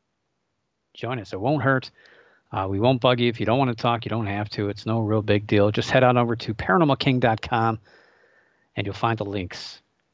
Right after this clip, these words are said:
to join us in chat. We don't bite too much.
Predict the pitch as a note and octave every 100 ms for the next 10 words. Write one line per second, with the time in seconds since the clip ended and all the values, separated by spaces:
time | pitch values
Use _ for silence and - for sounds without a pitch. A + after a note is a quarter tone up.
0 | _ _ _ - G#2+ - G2 F2 F#2 -
1 | - _ _ _ _ _ _ _ _ _
2 | _ G#2+ G2 - G#2 F2 D3 F#3+ A#2 B2
3 | A2 - - _ _ _ _ _ _ _
4 | _ _ _ _ _ - A#2+ F2+ - -